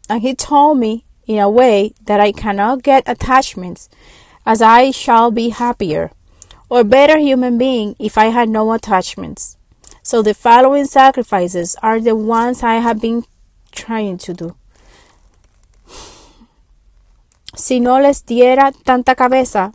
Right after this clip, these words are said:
podría hacerlas. Son cosas que en otro tiempo hubieran sido accomplished sin necesidad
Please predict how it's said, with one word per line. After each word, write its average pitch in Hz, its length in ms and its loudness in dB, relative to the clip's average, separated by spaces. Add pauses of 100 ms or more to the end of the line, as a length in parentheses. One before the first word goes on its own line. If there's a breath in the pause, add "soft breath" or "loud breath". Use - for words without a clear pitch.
(120)
podría 220 480 2
hacerlas. 165 760 -4 (260)
Son 247 380 -2
cosas 269 360 2
que - 140 -2
en 226 140 0
otro 247 240 -2
tiempo 247 400 -2
hubieran 226 360 -4
sido 233 320 -4
accomplished 233 720 -8
sin 214 260 -8
necesidad 190 600 -8